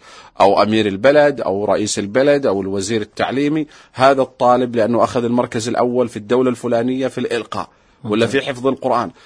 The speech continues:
Speaker 1: دعه يأخذ جائزة لأنه أفضل طالب في الخط من خلال هذه المسابقة.
Speaker 2: رائع.
Speaker 1: أيضًا التدريب المستمر وتعويد الطالب على الطرق الصحيحة لمسك القلم واختيار الورق وحركة اليد،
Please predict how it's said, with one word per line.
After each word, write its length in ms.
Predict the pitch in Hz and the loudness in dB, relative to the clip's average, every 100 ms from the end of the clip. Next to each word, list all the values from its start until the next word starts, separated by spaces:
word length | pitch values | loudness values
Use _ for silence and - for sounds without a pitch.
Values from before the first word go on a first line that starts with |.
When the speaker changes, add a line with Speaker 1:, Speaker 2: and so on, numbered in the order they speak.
| _ - | _ -4
Speaker 1:
دعه 400 | 151 190 151 143 | 2 2 2 0
يأخذ 380 | 151 - - 143 | 2 2 -2 -4
جائزة 420 | 131 156 170 170 | -2 -2 -2 -4
لأنه 380 | 165 156 139 139 - | -2 0 -2 -2 0
أفضل 500 | 180 - 151 156 127 | -2 -2 0 0 0
طالب 540 | - 143 160 175 180 | -6 -6 -6 -6 -8
في 100 | - | -6
الخط 420 | 120 113 147 - | -8 -4 -4 -4
من 100 | 127 | -6
خلال 300 | 110 110 104 | -4 -4 -4
هذه 240 | 90 87 80 | -4 -10 -10
المسابقة. 720 | 73 69 - 65 69 78 78 | -12 -10 -8 -8 -8 -8 -8
Speaker 2:
رائع. 300 | 110 98 80 - _ _ _ - | -6 -8 -10 -18 _ _ _ 2
Speaker 1:
أيضًا 220 | 226 226 | 4 4
التدريب 520 | 214 - 190 220 233 | 2 2 0 0 0
المستمر 600 | 226 208 - 196 214 - - _ _ _ _ _ _ | 0 -2 0 2 2 2 -6 _ _ _ _ _ _
وتعويد 1700 | 113 131 135 135 - _ _ _ _ _ _ - 165 131 156 262 247 | 6 8 8 6 4 _ _ _ _ _ _ 2 4 6 6 6 4
الطالب 560 | 226 - 190 202 208 131 | 0 0 2 2 2 4
على 160 | 143 | 4
الطرق 460 | 151 - 208 220 - | 2 2 4 4 4
الصحيحة 640 | - - 147 185 190 156 | -2 -2 -2 0 0 0
لمسك 380 | 151 165 - - | 0 0 -2 -6
القلم 460 | 143 160 143 80 - _ - | -4 0 0 -2 -10 _ -10
واختيار 440 | 113 - 151 147 | -10 -2 2 2
الورق 580 | 143 147 160 127 - - _ _ | 4 6 6 4 0 -14 _ _
وحركة 520 | - 127 139 151 143 | -8 -2 0 0 -4
اليد، 420 | 131 139 160 117 | -2 0 0 -2